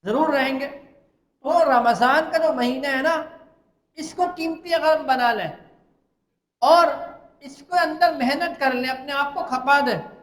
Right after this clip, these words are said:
देखिए तख्लीक का मकसद क्या बयान किया अल्लाह ताला ने कुरान के अंदर? तख्लीक का मकसद ये नहीं बताया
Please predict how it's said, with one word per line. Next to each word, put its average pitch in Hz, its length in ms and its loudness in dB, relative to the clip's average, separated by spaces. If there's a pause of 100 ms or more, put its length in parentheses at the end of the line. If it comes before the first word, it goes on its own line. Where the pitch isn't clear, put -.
(840)
देखिए 247 240 -4
तख्लीक 247 600 -4
का 285 100 -2
मकसद 311 420 -4
क्या 311 160 -2
बयान 262 280 -2
किया 240 220 -4
अल्लाह 226 200 -4
ताला 226 220 0
ने 233 100 -10
कुरान 208 320 -2
के 202 160 -12
अंदर? 160 240 -10 (1400)
तख्लीक 247 440 -6
का 269 100 0
मकसद 262 360 -4
ये 269 140 -4
नहीं - 160 -10
बताया 233 400 0